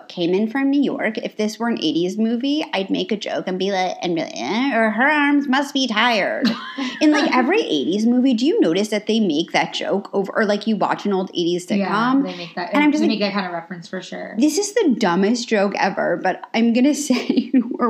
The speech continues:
Speaker 1: with, who, by the way, after this, she'll ha-, she won't have anything to do with me because I just, I just fucked up the <laughs> intro.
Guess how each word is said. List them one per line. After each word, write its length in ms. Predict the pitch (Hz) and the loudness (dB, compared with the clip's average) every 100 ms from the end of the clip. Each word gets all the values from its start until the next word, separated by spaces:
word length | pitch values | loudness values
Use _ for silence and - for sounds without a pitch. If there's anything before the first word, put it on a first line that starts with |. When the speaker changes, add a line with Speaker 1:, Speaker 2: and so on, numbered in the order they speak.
| - | 0
Speaker 1:
with, 500 | 175 180 - 262 - - _ 466 - - | -2 -2 -4 -6 -8 -20 _ -4 -2 0
who, 480 | 311 254 113 117 233 | 2 2 0 -4 0
by 140 | 240 196 | 2 2
the 80 | |
way, 180 | 165 - - - | 0 -6 -14 -4
after 280 | 156 202 240 | -2 2 2
this, 160 | 185 190 | 2 0
she'll 160 | 226 | 0
ha-, 160 | 220 220 | 0 -4
she 140 | - 214 | -6 0
won't 120 | 190 | 0
have 100 | 185 - | 0 -2
anything 300 | 143 - - | -2 -2 -2
to 120 | - | -2
do 160 | - - | -4 -6
with 160 | - | -2
me 160 | 185 190 | 0 2
because 240 | - 220 - | 2 2 2
I 160 | 202 202 | 2 2
just, 240 | 190 - | 0 0
I 160 | 190 185 | 2 2
just 180 | 494 | 0
fucked 140 | - - | 0 -2
up 120 | 165 | 0
the 120 | 233 - | -2 -2
<laughs> 60 | |
intro. 580 | 240 - - 180 262 | -4 -4 -4 -2 0